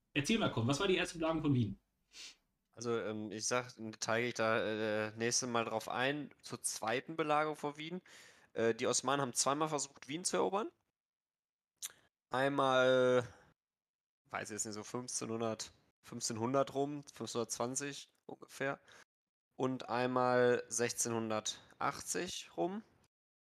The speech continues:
Speaker 2: Und das erste Mal war halt relativ unspektakulär. Das war also das typische Problem bei einer Belagerung. Die Belagerer sind voll mutig, marschieren dahin, wollen die Stadt einnehmen und stellen fest, „Oh,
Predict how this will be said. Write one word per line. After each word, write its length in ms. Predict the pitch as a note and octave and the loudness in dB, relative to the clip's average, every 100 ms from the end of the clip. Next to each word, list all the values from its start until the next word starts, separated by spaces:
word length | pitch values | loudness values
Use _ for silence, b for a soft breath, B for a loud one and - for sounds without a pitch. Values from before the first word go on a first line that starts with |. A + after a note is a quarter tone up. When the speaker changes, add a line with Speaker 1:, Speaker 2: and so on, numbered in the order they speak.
| _ - | _ -4
Speaker 2:
Und 220 | B2 B2+ | 0 2
das 100 | B2 | 4
erste 320 | A#2 C3 - | 4 4 4
Mal 160 | C3 A2+ | 4 4
war 140 | A2 | 4
halt 100 | A2+ | 4
relativ 340 | A2 A2+ A#2 | 4 2 2
unspektakulär. 760 | B2+ A#2+ - G#2 G#2 - A2 G2 | -2 -2 -2 -2 -2 -4 -2 0
Das 140 | G2+ A#2+ | 0 4
war 100 | B2+ | 4
also 180 | A#2+ | 4
das 240 | A#2+ A#2 - | 4 2 2
typische 400 | E3+ D#3+ C#3+ C3+ | -4 -2 0 0
Problem 460 | - B2 C3 C#3+ | -4 -6 0 0
bei 120 | C3+ A#2 | 2 2
einer 160 | A2+ | 2
Belagerung. 760 | G#2+ A2+ D3+ D#3 C#3+ D3 D3 C#3 | 0 4 4 4 4 2 2 -2
Die 120 | A#2 | -4
Belagerer 600 | A2+ A2+ A#2+ A#2+ B2 A#2 | 0 2 2 0 0 0
sind 300 | A2 G#2+ G#2+ | 0 -2 -6
voll 320 | - - C3 | -10 -2 0
mutig, 460 | B2+ C#3 C#3+ C#3 - | 0 -4 -4 -4 -2
marschieren 420 | A#2 - A#2+ A2+ | -2 0 0 0
dahin, 400 | G#2+ A#2+ D3+ D3 | 0 0 -2 0
wollen 160 | B2 A#2 | 2 4
die 80 | A2 | 2
Stadt 240 | - C#3 | 2 4
einnehmen 400 | B2+ B2+ C3 B2+ | 2 2 2 0
und 60 | A2+ | 0
stellen 340 | - A#2 A2+ | 2 4 4
fest, 400 | - C3 - - | 4 4 4 2
„Oh, 160 | B2 | 2